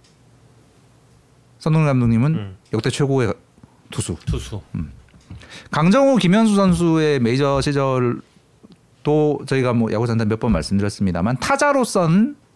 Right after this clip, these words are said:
Speaker 1: 성공을 했었거든요. 이제 김현수 선수 같은 경우는 수비에 좀 발목을 잡혔고 뭐
Speaker 2: 음.
Speaker 1: 그랬지만. 근데 이 이정우 선수의 이 동시대 데뷔 재능의 수준은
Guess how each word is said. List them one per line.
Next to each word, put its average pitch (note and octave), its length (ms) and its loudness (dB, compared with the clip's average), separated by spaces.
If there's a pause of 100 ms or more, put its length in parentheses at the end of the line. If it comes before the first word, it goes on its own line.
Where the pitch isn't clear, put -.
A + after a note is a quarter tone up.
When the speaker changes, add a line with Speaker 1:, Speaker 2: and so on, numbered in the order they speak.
(280)
Speaker 1:
성공을 F#3 680 2
했었거든요. D#2+ 420 -4 (100)
이제 F#2 220 -2
김현수 A2 360 0 (120)
선수 G#2 180 -4
같은 G2+ 120 -2
경우는 G#2 80 2
수비에 C3+ 220 -2
좀 A2 120 0
발목을 F2 240 -2
잡혔고 D2+ 480 -8
뭐 - 160 -8
Speaker 2:
음. G#2 160 -8
Speaker 1:
그랬지만. C#3+ 360 -8 (1700)
근데 F#3+ 200 4
이 F#3 260 0
이정우 G3+ 180 2
선수의 E3 1300 0
이 C#3+ 220 -2
동시대 F#3+ 840 2 (440)
데뷔 F3 640 2
재능의 D#3 420 2
수준은 G#2 420 -2